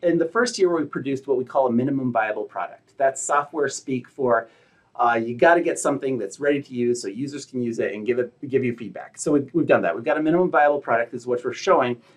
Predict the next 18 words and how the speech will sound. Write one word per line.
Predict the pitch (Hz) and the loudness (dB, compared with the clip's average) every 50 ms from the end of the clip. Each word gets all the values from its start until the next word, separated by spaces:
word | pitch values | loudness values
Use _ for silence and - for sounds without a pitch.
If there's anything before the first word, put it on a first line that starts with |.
| _ _ | _ _
In | - 165 156 | -6 -4 0
the | 170 | 4
next | 175 190 208 226 220 - - | 4 4 4 2 0 -8 0
year, | 214 196 185 180 | 4 6 6 6
we've | 175 156 151 | 4 2 2
got | - 151 135 | 2 2 2
a | - | 2
couple | - - 214 - 254 226 - | -2 -4 -6 -4 -4 -6 -4
other | 156 160 175 170 | -2 -2 -2 -2
statistical | - - - - 165 160 - - 139 143 | -4 -8 -12 -14 -14 -14 -12 -12 -10 -10
analyses | 139 139 135 131 131 127 - 139 127 123 | -4 -2 0 0 -2 -2 -8 -12 -12 -10
we | 123 120 120 | -6 -6 -4
wanna | 117 113 107 107 104 - | -4 -4 -4 -4 -6 -6
add, | 98 101 104 95 98 98 98 - - | -4 -4 -4 -4 -4 -6 -8 -8 -8
and | 139 143 139 131 123 123 | -4 -2 0 0 0 -2
we're | 120 120 | -4 -4
going | 120 123 120 117 113 - | -2 -2 -2 -2 -4 -4
to, | - 131 120 113 113 - | -2 0 0 0 -2 -6